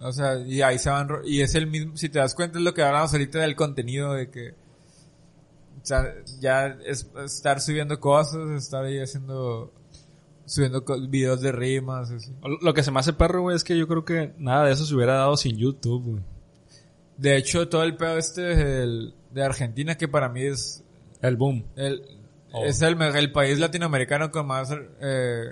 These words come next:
Speaker 1: exponentes en ese género.
Speaker 2: Simón.
Speaker 1: Bueno, también está Puerto Rico y así, todo ese género, pero Argentina sí está como que más aparte y, y, y se me hace más original porque no...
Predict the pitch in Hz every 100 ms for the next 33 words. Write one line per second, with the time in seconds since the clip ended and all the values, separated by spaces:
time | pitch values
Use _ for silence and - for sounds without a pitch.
0 | 101 131 - 135 123 135 - 170 156 139
1 | 123 139 151 139 160 160 - - 131 120
2 | 101 - _ _ _ _ - 165 170 160
3 | 156 165 160 180 175 143 160 175 175 170
4 | 135 151 151 151 143 147 143 147 160 151
5 | 147 156 151 139 127 127 147 139 127 135
6 | 143 139 143 - 143 151 147 143 123 123
7 | 139 139 135 139 151 143 127 123 123 -
8 | 135 131 - 131 131 123 135 131 147 156
9 | 135 127 139 151 147 131 123 120 120